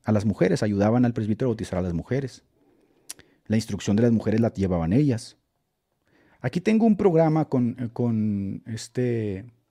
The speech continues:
tengo un programa con, con el perrito, ¿no? Con Carrillo, donde hablamos de ese tema. Vayan a verlo, es muy interesante. Y con esto cierro. Decirles pastoras a mí no me preocupa de ninguna forma, ¿eh? Puedes decirles pastoras, no hay ningún problema.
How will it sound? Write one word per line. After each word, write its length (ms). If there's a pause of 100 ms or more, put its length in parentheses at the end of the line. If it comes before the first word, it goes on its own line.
(680)
tengo 220
un 80
programa 440
con, 640 (1800)
con 160
el 100
perrito, 460
¿no? 220
Con 220
Carrillo, 520
donde 160
hablamos 240
de 60
ese 140
tema. 360 (120)
Vayan 240
a 40
verlo, 180
es 40
muy 60
interesante. 480 (640)
Y 100
con 140
esto 180
cierro. 440 (840)
Decirles 540
pastoras 420
a 60
mí 100
no 180
me 140
preocupa 380
de 100
ninguna 300
forma, 320
¿eh? 160
Puedes 160
decirles 320
pastoras, 500
no 100
hay 80
ningún 200
problema. 420